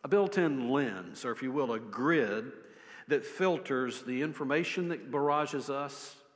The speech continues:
and the arguments that people have against us, and it leads us to make certain conclusions about reality.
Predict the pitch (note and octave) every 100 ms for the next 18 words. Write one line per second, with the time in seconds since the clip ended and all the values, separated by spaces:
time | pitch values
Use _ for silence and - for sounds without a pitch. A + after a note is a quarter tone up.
0 | _ B2+ C3+ B2+ D3 E3 F3+ E3 E3 -
1 | E3 - D3 C3+ C#3+ C3 C#3 C3 A2+ G#2+
2 | G#2 - C3 - - - - - - -
3 | C#3 C#3 D#3+ G3 D3 D#3 D3 - C#3+ C3
4 | C#3 C3+ C3+ D#3+ D#3 C3 - B2 - E3+
5 | A#2 A#2+ A2 G#2+ G#2+ G#2+ B2 D3+ D3+ D#2+
6 | -